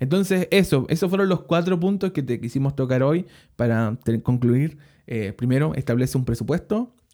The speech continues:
Segundo, establece lo que quieren, pónganse de acuerdo. Tercero, a través de lo que quieren, vean las prioridades, eh, que lo, cómo lo van a hacer, eh, y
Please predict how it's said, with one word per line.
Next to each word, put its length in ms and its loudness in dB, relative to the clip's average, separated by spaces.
Segundo, 640 -2
establece 460 2
lo 100 2
que 140 -6
quieren, 520 0
pónganse 360 0
de 80 -2
acuerdo. 560 0
Tercero, 520 -2
a 60 0
través 280 2
de 60 2
lo 120 2
que 120 -6
quieren, 520 0
vean 400 0
las 180 0
prioridades, 840 0
eh, 340 -8
que 120 0
lo, 240 0
cómo 200 -2
lo 100 2
van 180 0
a 20 0
hacer, 360 -2
eh, 280 -12
y 200 -2